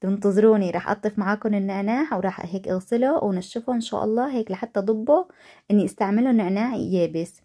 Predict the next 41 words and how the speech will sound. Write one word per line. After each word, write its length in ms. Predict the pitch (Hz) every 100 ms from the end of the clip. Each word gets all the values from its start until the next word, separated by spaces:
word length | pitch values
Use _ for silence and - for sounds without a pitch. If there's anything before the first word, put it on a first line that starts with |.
| _ _ -
لأني 240 | 190 208 226
مثل 220 | 254 269
ما 80 | 226
قلت 140 | 240
لكم 160 | 233 233
إنه 240 | 190 180
صار 240 | 180 240
كمية 380 | 240 220 220 254
كتير 280 | 247 - 247
كبيرة، 440 | 240 233 262 311
وأنا 360 | - 190 - 240
يعني 200 | 240 233
صراحة 320 | 233 233 254 254 220 208
كل 80 | 240
يوم 180 | 247 214
قديش 360 | 202 233 -
بدي 180 | 185 -
استهلك، 460 | - 202 208 214 214 - - - 180
يعني 160 | 185
مثلا 600 | 196 202 220 202 180 110 -
بقطف 480 | 196 - 247 240
هيك 140 | 240 233
كم 200 | 247 240
وحدة 340 | 247 247 269 277
للسلطة 760 | 196 180 - - 208 190 202
أو 180 | - 208
مثلا 400 | 214 - 202 196
جنب 280 | 196 202 202
الطبخة 440 | 202 202 196 -
أو 140 | 202 196
شي، 340 | - 262 294 - - -
بس 160 | 190 190
إنه 180 | 190 190
ما 100 | 226
عاد 200 | 220 220
أكلنا 440 | 196 202 190 190
إنه 160 | 175 175
صارت 320 | 214 202 196
الكمية 460 | 190 190 202 226
كتير 320 | 214 - 214 208
كبيرة. 460 | 175 165 160 165